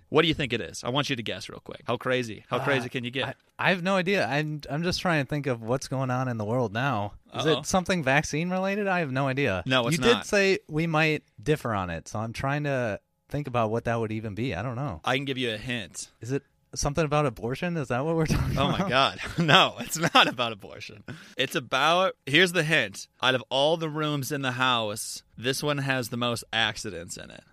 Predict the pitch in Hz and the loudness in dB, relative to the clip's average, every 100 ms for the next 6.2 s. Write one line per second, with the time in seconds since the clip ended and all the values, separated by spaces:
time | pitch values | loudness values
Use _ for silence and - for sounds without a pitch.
0 | _ 117 110 110 104 101 110 101 95 95 | _ -2 0 -2 -4 -6 -6 -8 -10 -12
1 | 95 95 - - 80 - - 120 110 107 | -12 -12 -10 -12 -12 -14 -6 -4 -4 -6
2 | 101 95 90 87 - 147 180 196 - - | -4 -2 -2 -2 -2 -2 -2 -6 -10 -6
3 | 110 101 92 104 101 95 95 107 - _ | -6 -6 -8 -8 -8 -10 -12 -14 -16 _
4 | - 113 113 113 127 117 113 - - 113 | -18 -8 -6 -4 -4 -4 -8 -16 -20 -20
5 | _ _ _ - 117 110 98 87 92 90 | _ _ _ -8 -6 -6 -10 -16 -12 -6
6 | 85 | -6